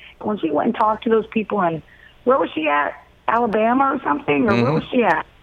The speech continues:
Speaker 2: She was
Speaker 1: And,
Speaker 2: somewhere in the
Speaker 1: you know,
Speaker 2: South.
Speaker 1: pe-, yeah. People, once they hear her.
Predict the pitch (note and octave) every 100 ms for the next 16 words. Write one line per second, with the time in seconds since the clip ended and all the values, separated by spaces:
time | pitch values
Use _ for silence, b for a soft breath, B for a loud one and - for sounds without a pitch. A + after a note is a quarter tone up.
0 | _ - - - B3+ B3+ B3+ D2+ D2 C4
1 | - C4 E4 G4 - _ _ - _ -
2 | F#4+ B4+ G#3+ - - - - G#4+ G#4 C#4+
3 | E4 - D4+ B3 C4 C#4+ A3+ F3 E3